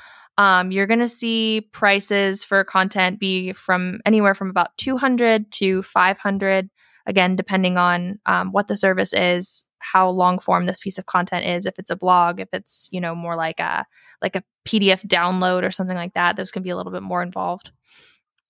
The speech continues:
And then social media channels, you know, for a monthly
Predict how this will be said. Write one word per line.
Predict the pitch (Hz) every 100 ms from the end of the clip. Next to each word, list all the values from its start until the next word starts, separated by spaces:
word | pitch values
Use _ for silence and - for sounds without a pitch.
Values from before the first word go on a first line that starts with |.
| _ - -
And | 208
then | 202 202
social | 226 247
media | 233 226 220
channels, | 208 202 196 190 190 -
you | -
know, | 190
for | - 190
a |
monthly | 185 190 190 - 196 190 190 190 185